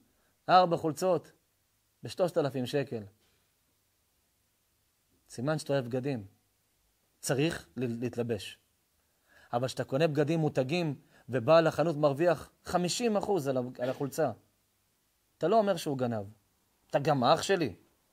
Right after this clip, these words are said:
אתה מת עליו. ועל מה אתם מדברים כל היום? על ההוא וההוא והפלוני וההוא וה-, והשחקן כדורגל, וההוא היה אצלי וזה, ופה, והזמר וזה, ואתה כל היום מדבר על שטויות ומותגים. כי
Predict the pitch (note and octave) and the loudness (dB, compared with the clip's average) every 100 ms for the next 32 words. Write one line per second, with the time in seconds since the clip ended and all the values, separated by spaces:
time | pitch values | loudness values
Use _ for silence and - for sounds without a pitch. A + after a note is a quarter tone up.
0 | _ A#2+ C3+ D3+ F#3 D3 G2+ - _ _ | _ 0 2 2 2 2 -4 -12 _ _
1 | _ _ _ _ _ _ _ _ _ _ | _ _ _ _ _ _ _ _ _ _
2 | _ _ _ _ _ B2+ D3 F#3 G#3 F#3+ | _ _ _ _ _ 0 6 6 6 4
3 | F#3 G#3 G#3+ A3 A#3+ A3 F3 - _ _ | 4 4 6 8 8 6 0 -12 _ _
4 | _ _ D#3+ G3 B3+ G#3 F#3+ G3+ A3 F#3 | _ _ 6 10 10 10 12 12 12 10
5 | F3+ A3+ G#3+ F3+ F3+ G#3 G3 A3 A3+ A3+ | 8 8 8 8 10 10 10 10 12 12
6 | G#3 A3 - B3+ B3 A#3 A3+ C4 A3+ A3+ | 12 6 6 8 10 10 12 12 12 12
7 | C4 C#4+ D4+ C#4+ C#4 G#3+ C4 C#4 E4 D#4 | 12 12 12 12 12 8 4 2 8 10
8 | C4+ C#4+ E4 D#4 A#3+ - - B3+ A#3+ G#3 | 10 10 12 12 12 4 -4 8 8 10
9 | E4 F4 E4 D4+ D4 C4+ D#4+ B3+ A#3 G#3+ | 10 12 12 12 12 12 12 12 6 2
10 | - A#3+ A3 F#3+ G3+ G#3+ G3+ F3 - F#3 | 4 4 4 2 0 2 2 2 2 4
11 | G3 D#3+ F3 F3 - E3 F#3+ E3+ C#3 - | 4 2 -2 0 0 0 -2 -2 -6 -10
12 | _ _ _ _ _ _ _ _ - | _ _ _ _ _ _ _ _ -14